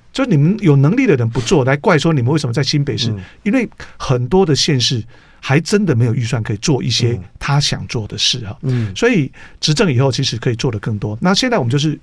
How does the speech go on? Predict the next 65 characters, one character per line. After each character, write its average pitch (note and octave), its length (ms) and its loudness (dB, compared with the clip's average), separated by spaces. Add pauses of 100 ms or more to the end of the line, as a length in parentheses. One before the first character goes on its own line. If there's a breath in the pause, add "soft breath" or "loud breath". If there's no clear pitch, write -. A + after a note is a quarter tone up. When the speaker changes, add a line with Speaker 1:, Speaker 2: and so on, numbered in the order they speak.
Speaker 1:
先 G3+ 200 2
去 G#3 120 -4
推， F#3 260 0 (240)
直 C#3 120 0
接 G#3+ 160 0 (240 loud breath)
我 C#3 120 0
们 F#3 60 4
马 C3+ 120 2
上 F3+ 160 2
想 A#2 160 -4
到 D3 140 0
让 E3 160 0
现 E3+ 180 0
在 D#3 140 0
年 A#2+ 120 -2
轻 C#3+ 200 -2
人 A2 120 -2 (360 loud breath)
他 G#3 100 -4
就 G3 100 -2
可 F#3+ 120 2
以 D3 80 0
马 A2+ 160 0
上 D3 180 -2
有 A#2+ 160 0
感 - 160 -8
觉， D3 120 -10
就 - 140 -4
像 C#3 220 0
刚 C3 140 -2
刚 C3 80 -2
提 B2 100 -10
到 A2+ 180 -4
的 G#2+ 160 -10 (120)
一 C#3 80 -10
千 A#2+ 180 -6
五 A#2 80 -4
百 A2+ 160 -10
万 A2+ 180 -8 (140)
房 B2 220 -6
贷， A2 180 -4 (600 loud breath)
Speaker 2:
嗯。 - 60 -20 (460 loud breath)
Speaker 1:
五 E3 80 8
二 G#3 80 8
零 B2+ 160 4
上 C3+ 240 0
任 C3 100 2
前， A2+ 240 -6
我 B2+ 120 -4
们 A#2 100 -2
一 D3+ 60 0
月 D#3+ 100 2
十 B2 140 -2
三 B2+ 100 0
号 B2 100 -2
选 - 160 -6
上 A#2+ 160 -4
后， A2 140 -6
你 E3 160 -4
就 B3+ 140 -4
可 A#3 100 0
以 - 20 4
开 C3 120 -2
始 A2+ 100 -6
规 G#2 160 -8
划。 G2 180 -10